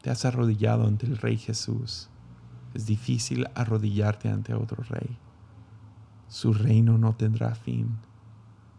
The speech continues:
Sus palabras seguirán fuertes.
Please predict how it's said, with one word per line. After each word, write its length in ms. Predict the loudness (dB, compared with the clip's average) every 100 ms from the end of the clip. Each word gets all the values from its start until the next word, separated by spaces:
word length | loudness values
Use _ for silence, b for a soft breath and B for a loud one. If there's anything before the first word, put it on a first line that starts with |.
| -20
Sus 220 | -12 -10 0
palabras 600 | 4 6 6 6 4 2
seguirán 540 | 0 2 2 2 0
fuertes. 680 | 0 -2 -2 -6 -10 -12 -16